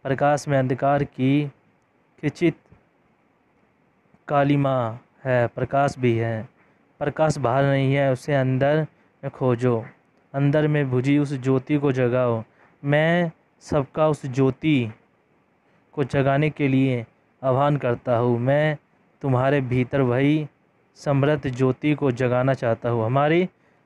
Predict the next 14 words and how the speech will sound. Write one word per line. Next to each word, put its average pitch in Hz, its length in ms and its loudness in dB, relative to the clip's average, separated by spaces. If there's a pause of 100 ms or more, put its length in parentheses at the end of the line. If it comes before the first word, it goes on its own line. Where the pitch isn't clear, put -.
(120)
श्रद्धा 147 360 0
मंदिर 143 360 0
में 143 120 0
आकर 135 420 -2
उस 156 280 -2 (480)
ज्योति 139 400 0
को 151 200 -2
अपने 143 420 0
भीतर 131 480 0
जगाओ।" 117 540 -2 (400)
साहब, 147 400 0
अब 135 540 0 (720)
तो 147 140 2
मैं 131 400 0